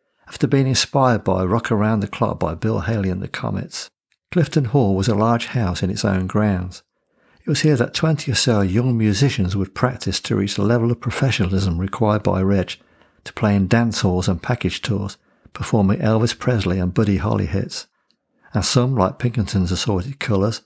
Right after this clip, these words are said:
The Fortunes, and Danny Storm and the Strollers, went on to achieve commercial success.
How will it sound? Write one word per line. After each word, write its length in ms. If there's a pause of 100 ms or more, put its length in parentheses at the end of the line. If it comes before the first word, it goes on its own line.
(320)
The 80
Fortunes, 720 (340)
and 160
Danny 240
Storm 360
and 100
the 40
Strollers, 600 (340)
went 220
on 120
to 120
achieve 380
commercial 480
success. 720